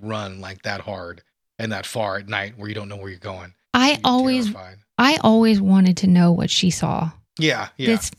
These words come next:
Speaker 2: film drove me crazy for that fact.
Speaker 1: Yeah, and that's the way I felt in the
Speaker 2: You
Speaker 1: theater, too.
Speaker 2: never get to
Speaker 1: Yeah.
Speaker 2: see what she saw.
Speaker 1: Yeah.
Speaker 2: So you just, once
Speaker 1: You
Speaker 2: again, your imagination.
Speaker 1: Yeah, I've always said this movie is an imagination test to some extent.
Speaker 2: Yeah.
Speaker 1: Like, if you really didn't dig it, then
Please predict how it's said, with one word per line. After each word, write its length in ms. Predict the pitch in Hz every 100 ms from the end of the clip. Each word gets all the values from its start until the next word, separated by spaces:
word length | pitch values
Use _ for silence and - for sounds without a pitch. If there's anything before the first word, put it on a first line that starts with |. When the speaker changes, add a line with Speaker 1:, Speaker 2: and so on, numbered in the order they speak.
| _
Speaker 2:
film 380 | - 262 277 254
drove 280 | 226 226 220
me 120 | 220
crazy 680 | - - 208 202 208 196 185
for 160 | - 180
that 280 | 175 190
fact. 320 | - - - -
Speaker 1:
Yeah, 340 | 233 311 196
and 100 | 160
that's 160 | 175 -
the 60 | 185
way 140 | 156
I 80 | 156
felt 260 | 165 156 151
in 80 | 139
the 60 |
Speaker 2:
You 60 | 226
Speaker 1:
theater, 340 | 175 151 240
too. 60 | 240
Speaker 2:
never 400 | 226 240 262 269
get 180 | 240 226
to 60 |
Speaker 1:
Yeah. 40 | 226
Speaker 2:
see 180 | - 220
what 160 | 202
she 160 | - 202
saw. 380 | - 196 - 170
Speaker 1:
Yeah. 360 | 143 127 95 98 _ _ -
Speaker 2:
So 200 | - 233
you 220 | 220 233
just, 360 | 240 240 - -
once 300 | 180 208 208
Speaker 1:
You 60 | 302
Speaker 2:
again, 280 | 247 247 202
your 140 | 190
imagination. 640 | 190 190 196 208 208 220 233
Speaker 1:
Yeah, 280 | 156 151
I've 60 | 151
always 220 | 165 165
said 200 | - 185
this 180 | 135 -
movie 240 | 147 139 131
is 100 | 123
an 80 |
imagination 680 | 127 127 131 120 127 - 110
test 340 | - 95 - -
to 60 |
some 200 | 104 101
extent. 340 | 95 107 101 -
Speaker 2:
Yeah. 120 | -
Speaker 1:
Like, 120 | 101
if 100 | 101
you 180 | 107 110
really 300 | 101 117 117
didn't 280 | 113 107 101
dig 200 | 127 127
it, 140 | 107
then 200 | 110 107